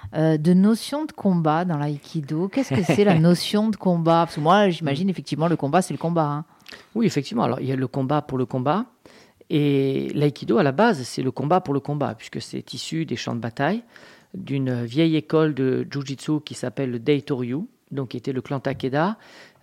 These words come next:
Speaker 2: Euh, alors, pour la petite histoire, je vais le faire très bref, le clan Takeda descend de l'empereur Seiwa. Donc, ça date de, de notre ère à nous, euh, chrétienne, de sept cents à peu près, de l'an sept cents. Et,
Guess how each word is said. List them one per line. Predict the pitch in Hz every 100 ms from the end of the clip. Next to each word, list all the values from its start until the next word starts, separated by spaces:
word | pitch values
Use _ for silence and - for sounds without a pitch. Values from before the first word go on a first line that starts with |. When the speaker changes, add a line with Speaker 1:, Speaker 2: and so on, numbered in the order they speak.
| -
Speaker 2:
Euh, | 131 127 127 -
alors, | 120 -
pour | 135
la | 135
petite | 139 - -
histoire, | 113 - 143
je | 123
vais | 120
le |
faire | 131
très | - 139
bref, | 147 190 185 -
le | 143 139
clan | 151 147
Takeda | 139 - 135 156 175 - 127
descend | 139 - 160 143
de |
l'empereur | 135 127 156 143
Seiwa. | - 143 131 113 _ _
Donc, | 131 139
ça | -
date | 123 143
de, | 135 135 131 - - - _
de | 180 135
notre | 139 135 160
ère | 139
à | 139
nous, | 143 151 -
euh, | - 127
chrétienne, | 127 139 - 151 139 127
de |
sept | 127 139 -
cents | 147 208
à | - 117
peu | 117
près, | - 226 - _ - - -
de | 135
l'an | 135
sept | 135 131
cents. | - 160 - -
Et, | 156 165